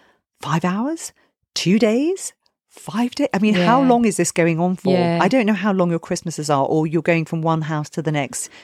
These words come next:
Speaker 1: You know, there are various ways you
Speaker 2: Yeah.
Speaker 1: can, you can slice this one. But you don't have to all be in the same room at the same time.
Speaker 2: No.
Speaker 1: And that's why teenagers are so smart to go up to their room.
Speaker 2: Yes,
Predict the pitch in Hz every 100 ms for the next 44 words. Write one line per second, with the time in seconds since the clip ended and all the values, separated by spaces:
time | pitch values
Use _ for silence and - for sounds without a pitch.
0 | - 226 165 175 180 190 185 170 190 165
1 | 156 160 160 165 160 147 156 - 151 -
2 | 165 151 143 135 - 131 127 - - -
3 | - - _ - 180 208 269 254 - 214
4 | - - 214 185 175 160 190 160 185 143
5 | - - 135 131 135 185 175 170 170 175
6 | 170 180 226 - 185 175 196 170 139 135
7 | - - 370 - 135 143 - 139 143 -
8 | 135 151 185 196